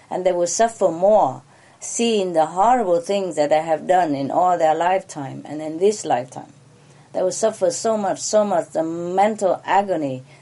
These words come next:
that nobody can even comfort them, because they have to undergo this suffering in order to understand.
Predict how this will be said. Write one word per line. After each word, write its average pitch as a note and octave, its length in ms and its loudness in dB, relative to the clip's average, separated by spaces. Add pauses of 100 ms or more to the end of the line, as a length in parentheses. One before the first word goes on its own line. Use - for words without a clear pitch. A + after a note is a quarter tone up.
(100)
that - 160 -6
nobody G3+ 540 2
can E3+ 280 -4
even D#3 360 -2
comfort F#3 480 -4
them, C3+ 280 -10 (340)
because D3+ 300 -6
they D#3+ 160 4
have G3 320 0
to F#3 120 -2 (120)
undergo E3+ 520 0
this D#3 200 -6
suffering D3+ 480 -4
in D3+ 160 -6
order F3 320 0 (100)
to D#3 220 -6 (300)
understand. D3+ 640 -2